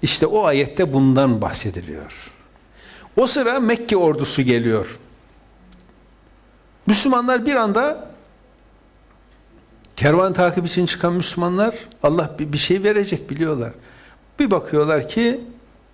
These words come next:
"İz entum bil udveti dünya", siz vadinin alt tarafındaydınız.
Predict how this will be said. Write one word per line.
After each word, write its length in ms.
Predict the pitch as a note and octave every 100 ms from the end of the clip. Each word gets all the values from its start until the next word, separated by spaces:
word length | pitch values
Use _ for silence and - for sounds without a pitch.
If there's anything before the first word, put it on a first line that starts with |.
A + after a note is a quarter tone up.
| _ _ _ - _ _ _ _ _ - - _ _ _
"İz 160 | D3+ D3+
entum 380 | F#3+ F#3 F3 E3
bil 100 | D#3+
udveti 540 | D#3+ D3 D3 C3 B2
dünya", 500 | E3 F3+ F3+ F#3 E3+ - - - - _ _ - _ - _ _ _ _ _ - - - -
siz 520 | - - E3+ C#3+ -
vadinin 760 | B2+ C3 C#3+ C3+ C3+ A#2+ G2 - - -
alt 200 | C3+ C#3+
tarafındaydınız. 1000 | D#3+ D#3 E3+ E3 E3 E3 E3+ E3+ -